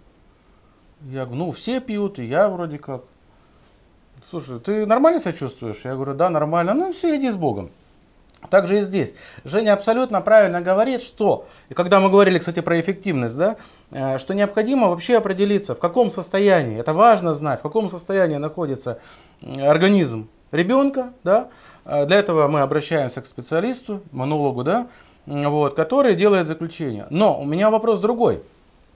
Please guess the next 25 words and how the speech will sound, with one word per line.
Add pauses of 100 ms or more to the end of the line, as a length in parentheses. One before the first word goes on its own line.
(240)
Родился
ребенок,
он
находится
в
роддоме.
Но
разве (320)
вот
на
стадии,
когда
он
находится
в
роддоме,
там
же
ставят
какие-то
прививки?
Разве
мы
можем
вот